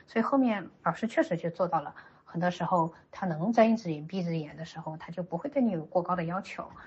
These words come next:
然后同样的，就是那次孩子有情绪啊，然后他反过来还跟我说，说，“你不用担心，我们对孩子有一些特别的想法，呃，不好的想法，因为，呃，你也这么支持我们的工作，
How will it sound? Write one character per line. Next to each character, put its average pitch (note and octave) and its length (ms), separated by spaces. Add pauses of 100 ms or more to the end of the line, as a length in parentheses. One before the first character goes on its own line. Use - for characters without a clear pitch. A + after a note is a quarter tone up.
(220)
然 D#3+ 140
后 F3+ 80
同 - 160
样 F#3 160
的， E3+ 100
就 E3+ 80
是 D#3 320 (100)
那 F#3 120
次 E3+ 160
孩 D3 140
子 E3+ 120 (260)
有 D3+ 80
情 E3 280
绪 G#3+ 220
啊， F#3+ 200 (360)
然 E3 100
后 D#3+ 80
他 F3 60
反 D3+ 260
过 F#3 100
来 F3+ 60
还 F3 120
跟 E3 120
我 D3+ 100
说， E3 140
说 E3 80
，“你 E3 80
不 D#3 100
用 E3 120
担 F3+ 180
心， F#3 140
我 - 60
们 E3 120
对 F#3 100
孩 F3 160
子 E3 160
有 D3+ 80
一 D#3 120
些 D#3+ 160
特 F3+ 160
别 D#3+ 100
的 E3 80
想 D#3 240
法， E3 220 (420)
呃， F3+ 300
不 - 80
好 D#3+ 100
的 D#3+ 100
想 E3 240
法， - 300
因 F3+ 120
为， F3 360 (140)
呃， D#3 280 (260)
你 E3 100
也 E3+ 100
这 F#3 100
么 E3 120
支 - 180
持 - 160
我 F3 120
们 C#3+ 100
的 D#3 80
工 F#3+ 200
作， G#3 240